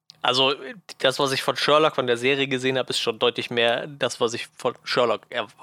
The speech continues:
Sherlock Holmes erwarten würde, so. Ich mein, man kennt halt immer diese Storys, dass er irgendwie, ich weiß nicht, war der opiumsüchtig oder irgendwas und,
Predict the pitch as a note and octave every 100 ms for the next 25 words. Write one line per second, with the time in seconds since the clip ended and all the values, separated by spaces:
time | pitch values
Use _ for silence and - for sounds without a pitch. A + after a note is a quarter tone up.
0 | - - B2 A2+ C3 B2 G2 G2+ A2 G#2+
1 | A2+ A2 B2 - - - - - A#2 A#2+
2 | C3+ B2+ B2+ B2 A#2 A#2 B2 A#2+ A2+ A#2
3 | A2 A2+ A#2 A2+ G#2+ A#2+ A2+ A#2 A2+ D3
4 | D3 C#3+ C3+ C#3+ C#3 C3 B2+ C3 C3 C#3
5 | C3+ C3 B2+ - B2 B2